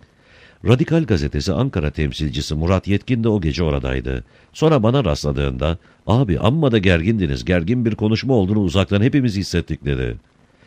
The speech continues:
Ben alışık olduğum için gerçekten hissetmiyordum. Ama neler olduğunu da kimselere anlatamıyordum ki. Ertuğrul'u artık çok iyi tanıyordum. Bu fırsatı yıllar içerisinde yakalamıştım. İki ayrı kişiliği vardı. Bir,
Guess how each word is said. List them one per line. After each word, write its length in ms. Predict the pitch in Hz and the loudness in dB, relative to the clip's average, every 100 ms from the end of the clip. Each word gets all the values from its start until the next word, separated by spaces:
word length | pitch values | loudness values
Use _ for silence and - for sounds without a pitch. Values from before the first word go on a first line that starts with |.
| - _ | -20 _
Ben 100 | 175 | 0
alışık 340 | 175 156 127 95 | 2 2 0 0
olduğum 400 | 98 80 80 92 | 0 2 0 0
için 240 | - 73 | -2 -2
gerçekten 500 | 85 104 - - 87 | 0 0 -2 -2 -2
hissetmiyordum. 800 | 78 - 78 78 71 64 65 58 - _ _ _ - | -2 -2 -4 -2 -4 -2 -4 -8 -12 _ _ _ -4
Ama 180 | 165 120 | 0 2
neler 280 | 90 127 | 2 2
olduğunu 460 | 123 92 80 85 98 | 2 2 0 0 0
da 100 | 76 | -2
kimselere 500 | - 95 - 85 73 | -2 -4 -2 -2 -2
anlatamıyordum 760 | 71 78 78 78 73 71 73 78 | -2 -4 -4 -4 -4 -4 -4 -6
ki. 240 | 69 67 71 _ _ _ _ _ _ _ _ _ _ _ _ _ _ _ _ _ _ - - - _ _ | -6 -8 -10 _ _ _ _ _ _ _ _ _ _ _ _ _ _ _ _ _ _ -20 -20 -20 _ _
Ertuğrul'u 460 | 127 156 156 151 120 | 2 2 2 4 4
artık 320 | 123 - - | 2 -2 -4
çok 200 | 104 - | -6 -4
iyi 120 | 76 | -4
tanıyordum. 640 | - 71 69 64 62 62 53 - | -2 -2 -2 -4 -4 -8 -10 -8
Bu 120 | 127 | -6
fırsatı 440 | - 120 - 92 80 | -4 -6 -4 -2 -2
yıllar 380 | 73 73 76 | -2 -2 -2
içerisinde 500 | 82 - 71 65 71 | -2 -4 -4 -4 -2
yakalamıştım. 760 | 73 73 71 69 71 - 71 - - | -2 0 -2 -2 -4 -4 -6 -6 -6
İki 220 | - 170 | -2 0
ayrı 240 | 113 85 98 | 2 0 -2
kişiliği 460 | 80 82 73 73 | -4 -4 -2 -2
vardı. 440 | 65 65 58 62 60 - _ _ _ _ - - | -2 -4 -4 -8 -8 -16 _ _ _ _ -20 -6
Bir, 300 | 113 95 - | 0 0 0